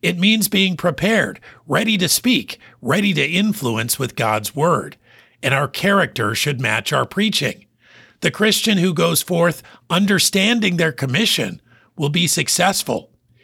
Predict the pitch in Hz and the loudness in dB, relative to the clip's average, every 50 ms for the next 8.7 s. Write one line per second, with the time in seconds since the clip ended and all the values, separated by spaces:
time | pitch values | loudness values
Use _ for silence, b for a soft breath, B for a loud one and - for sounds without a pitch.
0 | b b _ - 147 139 127 139 156 175 175 170 - - 175 147 131 131 123 120 | b b _ -4 -4 -2 0 0 2 4 4 2 2 0 0 0 0 0 -2 -2
1 | - - 180 190 214 220 196 - - - b b b b b b b b - 160 | -2 0 0 2 0 0 -2 -2 -4 -6 b b b b b b b b -4 -2
2 | 180 196 196 165 160 190 208 - - 185 165 156 165 185 202 170 - 117 104 - | 0 0 0 0 0 -2 0 0 0 0 0 0 2 0 0 0 0 -2 -2 -4
3 | - 127 113 101 113 131 147 196 196 160 208 214 202 208 208 208 B B B B | -2 -4 -4 -4 -2 -2 0 0 0 0 0 2 2 2 0 -2 B B B B
4 | B B B - 175 190 185 175 151 131 135 - - 156 139 123 139 156 139 110 | B B B -2 0 2 2 2 2 0 0 0 -2 -2 -2 0 0 0 0 0
5 | 117 120 120 110 - 147 131 117 - - 101 101 101 104 110 113 110 - - - | 0 -2 -2 -2 -4 -6 -4 -2 -2 -2 0 -2 0 0 -2 -2 -2 -2 -4 -4
6 | - - - _ _ _ _ _ _ _ _ _ _ _ _ _ _ _ _ _ | -6 -8 -12 _ _ _ _ _ _ _ _ _ _ _ _ _ _ _ _ _
7 | _ _ _ _ - - 147 165 180 - 208 185 - 170 175 180 170 - 190 190 | _ _ _ _ -4 0 0 0 0 0 -2 -2 0 0 0 0 0 0 0 -2
8 | 170 - - 139 151 147 117 - - 147 139 104 92 - | -2 0 0 0 0 0 0 -2 -2 -2 -2 -2 -4 -6